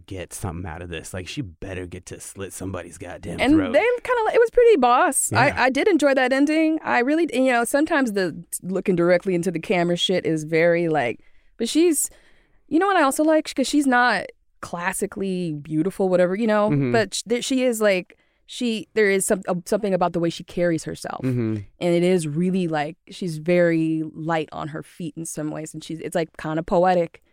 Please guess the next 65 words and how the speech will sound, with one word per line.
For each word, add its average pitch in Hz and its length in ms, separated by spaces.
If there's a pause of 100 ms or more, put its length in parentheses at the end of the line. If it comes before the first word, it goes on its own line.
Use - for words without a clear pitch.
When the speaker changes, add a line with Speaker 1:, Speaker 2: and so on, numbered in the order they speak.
(140)
Speaker 1:
Mm-hmm. 135 200
Speaker 2:
kinda 165 200
romantic, 165 500
the - 80
Speaker 1:
Yeah, 392 200
Speaker 2:
way 170 80
she 135 180
Speaker 1:
yeah, 294 140
Speaker 2:
acts. 339 100
Speaker 1:
yeah. 131 220 (120)
Speaker 2:
I 202 120
really 247 300
do 196 220
enjoy 160 540
her 151 160
acting 156 420
a 151 60
lot. 156 360
Speaker 1:
Yeah, 185 220
and 185 80
it's 151 140
really 185 320
malleable. 135 640
Like, 151 180
she 175 140
Speaker 2:
Mm. 165 40
Speaker 1:
can, 156 300
she - 140
has 190 120
a 185 60
lot 131 220
of 110 100
range. 113 340
I 127 60
mean, 214 160
even, 262 260
again, 170 300
like, 127 140
talking 160 240
about 127 180
Us, 120 280
when 123 100
they 123 80
had 131 140
to 117 80
play 117 180
two - 120
different 113 280
characters, 113 420
and 95 80
she 131 100
played 117 260
that 95 220
really 110 220
creepy 110 260
Speaker 2:
I - 20
Speaker 1:
version 160 180
Speaker 2:
mean, 208 120
Speaker 1:
of 226 40
Speaker 2:
and 330 140
Speaker 1:
herself. 294 140
Speaker 2:
it 320 60
was 320 140
just 294 240
a, 294 80